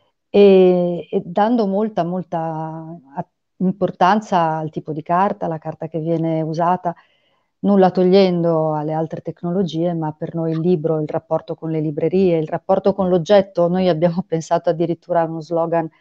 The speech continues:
così, in questo caso inglese, "Wear your book", ma indossa il tuo libro, pensando al libro, eh, qui,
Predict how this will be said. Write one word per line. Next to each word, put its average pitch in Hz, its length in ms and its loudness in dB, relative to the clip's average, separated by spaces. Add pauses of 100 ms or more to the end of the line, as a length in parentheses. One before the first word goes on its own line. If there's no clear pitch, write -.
(500)
così, 156 320 -2
in - 80 -20
questo - 200 -20
caso 165 200 2
inglese, 170 480 4
"Wear 180 320 6
your 175 160 4
book", 208 400 2
ma 170 180 0
indossa 190 500 2
il 170 100 -4
tuo - 160 -4
libro, 175 460 -2 (380)
pensando 208 480 2
al 190 100 2
libro, 190 580 0
eh, 170 120 -10
qui, 185 180 -10